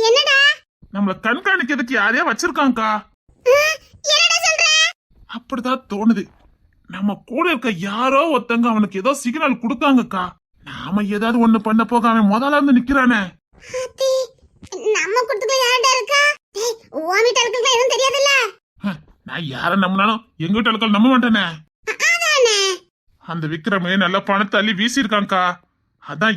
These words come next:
Speaker 2: யாரோ வேலை போயிருக்காங்க.
Speaker 1: அத்தாடி.
Speaker 2: நாம இன்னைக்கு தேர்தல் பிரச்சாரத்துக்கு போறோம். ஆனா நான் வெளியில இன்னைக்கு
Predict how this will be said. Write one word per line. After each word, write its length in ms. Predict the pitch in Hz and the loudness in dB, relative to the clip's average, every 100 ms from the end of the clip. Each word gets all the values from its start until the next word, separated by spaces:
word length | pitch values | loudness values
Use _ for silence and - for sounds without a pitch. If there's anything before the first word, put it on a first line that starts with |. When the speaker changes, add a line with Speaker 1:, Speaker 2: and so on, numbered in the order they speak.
| 139 | -4
Speaker 2:
யாரோ 320 | 170 202 208 | -2 0 0
வேலை 200 | 190 208 | 0 -2
போயிருக்காங்க. 460 | 208 208 208 226 220 - _ _ _ _ - | 0 -2 0 -2 -2 -6 _ _ _ _ -16
Speaker 1:
அத்தாடி. 760 | 381 381 _ 381 370 403 440 453 480 453 453 _ _ _ _ _ _ _ - | -12 -12 _ -6 -2 2 4 4 4 0 _ _ _ _ _ _ _ _ -8
Speaker 2:
நாம 280 | 156 160 160 170 196 _ _ 156 | -4 -2 -2 -4 -6 _ _ -4
இன்னைக்கு 520 | 175 214 226 - 220 - | 4 4 4 0 -6 -4
தேர்தல் 360 | 196 202 214 | -2 -2 -2
பிரச்சாரத்துக்கு 480 | 190 165 185 160 208 - | -4 -2 -2 -2 -6 -2
போறோம். 320 | 190 196 - _ _ _ | 0 0 -2 _ _ _
ஆனா 220 | 170 190 202 | -2 0 2
நான் 200 | 185 160 | 0 0
வெளியில 340 | 202 220 208 | 0 2 2
இன்னைக்கு 280 | 214 190 185 | 0 0 -4